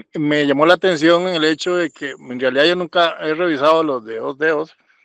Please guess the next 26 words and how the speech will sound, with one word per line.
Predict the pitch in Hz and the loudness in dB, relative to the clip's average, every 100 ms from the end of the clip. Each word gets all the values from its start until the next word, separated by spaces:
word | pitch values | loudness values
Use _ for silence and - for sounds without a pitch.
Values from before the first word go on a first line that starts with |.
| _ _ | _ _
Digo, | 139 185 196 | -6 -4 -2
no | 196 196 - | 0 -2 -4
he | 160 | -6
revisado | 170 196 175 185 | -2 0 2 2
porque | 190 170 131 | 0 -8 -8
los | 123 | -8
encuentro | 113 151 151 170 | -6 -8 -6 -6
uno | 170 | -6
muy | 165 | -8
bajos | 160 160 156 180 - | -4 -2 -4 -8 -12
y | - 120 | -20 -16
es | 131 | -12
fácil | 147 139 135 127 | -8 -8 -8 -14
notar | 113 - 147 | -14 -8 -4
eso, | 175 - 117 | -4 -4 -12
no, | 120 - | -16 -16
no, | 127 131 | -14 -12
no, | 127 147 139 127 _ _ _ _ _ _ _ _ _ | -12 -14 -20 -20 _ _ _ _ _ _ _ _ _
no | 127 131 143 | -4 2 2
he | |
sacado | 139 147 143 147 | 2 4 6 6
el | |
tiempo | 131 143 143 | 4 -2 -4
para, | - 127 120 117 101 _ _ _ _ _ | -4 -4 -4 -10 _ _ _ _ _ _
para | - 117 | -12 -10
revisarlos. | 120 120 117 160 127 107 - | -8 -8 2 4 4 -4 -16